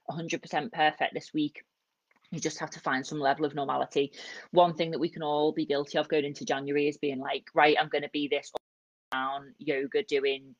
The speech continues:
health eating, greens all the time person every single minute of every single day." Um, and then the minute that you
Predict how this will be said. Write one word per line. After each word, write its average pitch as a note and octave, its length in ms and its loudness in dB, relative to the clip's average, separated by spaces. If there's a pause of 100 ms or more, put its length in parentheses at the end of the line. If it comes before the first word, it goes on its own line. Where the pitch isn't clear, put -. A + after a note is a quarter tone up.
(100)
health C#3 480 2
eating, C3+ 580 0 (800)
greens C#3 560 -2
all C#3 220 4
the C#3+ 80 0
time C#3 540 2 (100)
person C#3 580 6
every C#3+ 240 0
single C3+ 300 -2
minute C#3 180 0
of C#3 80 2
every C3+ 180 2
single C3+ 280 -2
day." C#3 400 4 (260)
Um, D3 480 4
and D#3 160 0
then D3 140 -2
the C#3+ 60 -4
minute C#3+ 280 -4
that - 120 -6 (220)
you C#3 440 -4